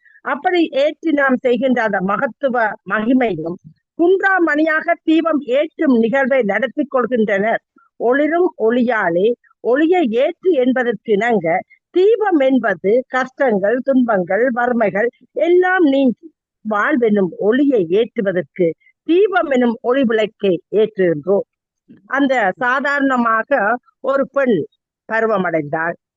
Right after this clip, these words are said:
திருமணம் நடந்தால், வீட்டின் சுபகாரியங்கள், அமங்கல நிகழ்வுகள், ஆலயங்கள், ஒரு கலாச்சார நிகழ்வுகள் அனைத்திலும் ஏற்றப்படுகின்றது தீபம்.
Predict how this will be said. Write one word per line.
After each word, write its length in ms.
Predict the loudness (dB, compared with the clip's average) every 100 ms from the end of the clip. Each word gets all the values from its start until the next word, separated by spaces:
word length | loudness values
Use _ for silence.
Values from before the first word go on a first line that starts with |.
| _ _
திருமணம் 500 | -4 -2 0 0 0
நடந்தால், 580 | 0 -2 -2 -2 -2 -4 _ _ _
வீட்டின் 460 | -4 -2 -2 -2 -2 -2
சுபகாரியங்கள், 800 | -2 -2 -2 0 -2 -2 -2 -4 -8 _
அமங்கல 460 | -2 0 2 0 2
நிகழ்வுகள், 680 | 2 0 0 -2 -2 -4 -4 _ _
ஆலயங்கள், 840 | -4 -2 0 0 0 0 0 -2 _ _
ஒரு 200 | -2 -2
கலாச்சார 560 | -2 -2 -2 -2 0
நிகழ்வுகள் 540 | 0 0 0 -2 -2 -4 -8 _
அனைத்திலும் 640 | -6 -4 -4 -4 0 0
ஏற்றப்படுகின்றது 920 | 0 0 -2 -4 -4 -2 -2 -2 -2 -4 -2
தீபம். 360 | 0 0 -2